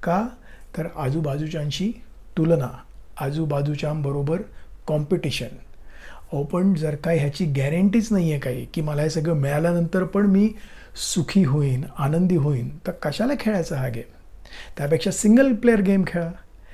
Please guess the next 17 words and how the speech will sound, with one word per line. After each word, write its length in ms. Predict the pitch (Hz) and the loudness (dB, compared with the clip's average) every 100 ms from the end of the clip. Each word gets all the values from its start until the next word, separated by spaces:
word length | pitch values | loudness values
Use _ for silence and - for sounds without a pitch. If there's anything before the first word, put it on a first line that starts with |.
| - - - | -20 -20 -6
मी 280 | 139 160 208 | 2 6 8
माझ्या 320 | 214 165 160 | 8 4 2
कालपेक्षा 680 | 170 - 160 196 202 185 185 - | 0 2 2 2 -2 -2 -2 -4
आज 300 | 156 165 160 | -2 -2 0
बेटर 280 | 139 147 160 | -2 2 2
होतोय 340 | 135 135 165 160 | 2 0 0 -2
की 120 | 160 | -2
नाही, 360 | 147 127 127 139 | -2 -2 -2 -4
आजपेक्षा 640 | - 165 170 - 165 - 180 | -2 -2 -2 -6 -6 -4 0
मी 220 | 190 208 202 | 2 0 -2
उद्या 260 | 147 170 | -4 -2
बेटर 300 | 156 151 180 | -2 -2 -2
होण्यासाठी 680 | 175 135 151 175 185 185 196 | 0 0 0 -2 -2 0 0
काय 240 | 185 156 | -2 -4
करतोय, 400 | 147 135 131 131 - - - - - - - | -4 -4 -4 -6 -8 -12 -18 -18 -18 -16 -6
माझी 420 | 139 143 139 160 | -2 0 2 4
माझ्याशीच 1000 | 196 156 143 143 156 170 - 233 - - | 4 4 0 0 0 0 2 2 2 -6